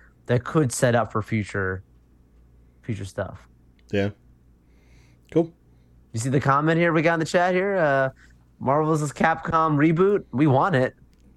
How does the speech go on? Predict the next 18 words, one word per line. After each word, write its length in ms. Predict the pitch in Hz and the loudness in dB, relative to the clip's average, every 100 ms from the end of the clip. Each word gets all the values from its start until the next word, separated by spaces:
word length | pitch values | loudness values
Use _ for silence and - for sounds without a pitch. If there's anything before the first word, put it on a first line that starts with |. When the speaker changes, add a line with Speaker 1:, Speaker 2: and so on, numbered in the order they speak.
| - | -6
Speaker 2:
Heck 200 | 170 165 | -2 2
yeah. 240 | 113 82 - _ _ _ _ _ _ - - - 139 - | 2 0 -4 _ _ _ _ _ _ -20 -20 -8 -6 0
Speaker 1:
We 120 | 143 | 2
want 300 | 139 131 139 | 2 2 2
that. 400 | 104 92 247 - - - | 0 2 0 -2 -10 -20
Speaker 2:
<laughs> 180 | - - | -8 0
A 80 | 127 | 4
million 520 | 135 170 175 170 165 | 8 8 8 6 6
percent. 540 | 160 160 156 139 98 - _ _ - - - - - | 4 6 4 4 2 -8 _ _ -20 -20 -20 -18 0
Yes. 500 | 135 123 101 - - _ _ _ _ _ | 4 4 2 -4 -12 _ _ _ _ _
Yeah, 240 | 123 127 104 | 4 6 8
Speaker 1:
Marvel 240 | 98 175 | 6 6
Speaker 2:
after, 140 | 160 143 | 6 6
Speaker 1:
versus 240 | 165 151 | 4 -4
Capcom. 520 | - 113 - 110 98 | 0 0 -2 -4 4
Speaker 2:
after, 400 | 127 - 147 123 | 4 6 4 4
after 340 | 113 139 160 143 | 2 2 4 4
Infinite, 760 | 110 139 139 147 143 147 | 4 2 2 0 2 0